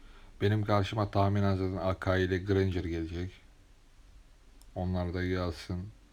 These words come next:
Onları tutabildiğim kadar tutayım burada en azından. Zaten benden fazla kısılamayacaklar. Ya eşit kısılacağız ya da hani bir tık belki minimum benden yüz iki yüz altına öne geçerler.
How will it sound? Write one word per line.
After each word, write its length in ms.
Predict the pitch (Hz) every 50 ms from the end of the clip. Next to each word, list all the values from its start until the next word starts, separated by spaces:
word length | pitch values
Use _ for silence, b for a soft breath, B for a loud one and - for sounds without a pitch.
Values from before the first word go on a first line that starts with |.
| - - - - - - _ _
Onları 320 | 92 90 92 95 92 92
tutabildiğim 520 | 90 - - - - 95 92 87 90 95 90
kadar 280 | - 95 90 90 87
tutayım 400 | 85 - - - - 95 90 87
burada 180 | 82 82 80 80
en 80 | 80
azından. 300 | 82 80 80 - 85 82
Zaten 300 | 80 85 85 92 90 92
benden 260 | 92 92 92 95 92 87
fazla 340 | - 95 90 87 90 -
kısılamayacaklar. 880 | - - - - 101 95 92 92 90 78 80 78 76 - - 87 92 - - - B B B B B B B B B B B B B B B -
Ya 120 | 110 117
eşit 280 | 113 104 - 131 113 -
kısılacağız 480 | - 98 - - 95 92 101 104 98 98
ya 120 | 98 92
da 80 | 98 95
hani 220 | 98 95 92 95 - - - - - b b b b b b b b b b b b b - - - - - - _ _ - - -
bir 300 | 131 127 165 196 190 -
tık 200 | - - - -
belki 360 | 123 113 113 101 101 - 107
minimum 420 | 110 110 107 104 104 101 101 101
benden 380 | 98 98 98 98 98 95 95 92 -
yüz 260 | - 104 104 104 101
iki 200 | 104 104 - -
yüz 100 | 104 98
altına 360 | 98 98 98 98 95 - 101 98
öne 200 | 98 95 95 92
geçerler. 540 | 90 85 80 - 85 80 80 85 87 92